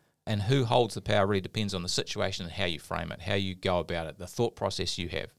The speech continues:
And, um, you know, you think about a buyer-seller relationship. So, uh, if the property market's really hot, who has the, who has the power? Well, it's the seller,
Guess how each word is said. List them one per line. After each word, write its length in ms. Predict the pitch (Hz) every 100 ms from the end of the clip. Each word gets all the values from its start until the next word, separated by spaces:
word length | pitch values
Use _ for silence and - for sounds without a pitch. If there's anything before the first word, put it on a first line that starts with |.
| _ _ _ _
And, 380 | - 104 98 98
um, 380 | 101 98 98 95 - _ - -
you 60 | 131
know, 140 | 98 - _ _ _ _ _ _ -
you 100 | 120
think 220 | 160 160
about 240 | 120 107
a 20 |
buyer-seller 560 | 92 110 101 95 113 123
relationship. 640 | 101 82 90 92 - - _ _ - _ _ -
So, 440 | - 98 95 95
uh, 160 | 92 87
if 120 | -
the 60 | -
property 320 | - 147 131
market's 400 | 107 110 101 -
really 200 | 117 107
hot, 320 | 95 123 - - _ _ _ _ _ -
who 140 | 113 127
has 220 | 123 110
the, 100 | 104 -
who 140 | 123
has 220 | 117 117
the 80 | -
power? 260 | - - - - _ _ _ _
Well, 60 | -
it's 120 | -
the 60 | 104
seller, 380 | - 170 98